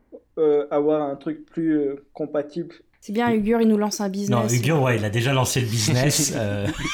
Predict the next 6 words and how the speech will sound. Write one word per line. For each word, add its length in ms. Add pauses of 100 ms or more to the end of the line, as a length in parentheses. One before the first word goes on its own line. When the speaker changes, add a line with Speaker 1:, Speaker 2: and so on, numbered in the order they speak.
(600)
Speaker 2:
N'empêche, 440 (100)
j'aurais 300
bien 120
Speaker 3:
C'est 220
Speaker 2:
aimé, 80
Speaker 3:
bien. 320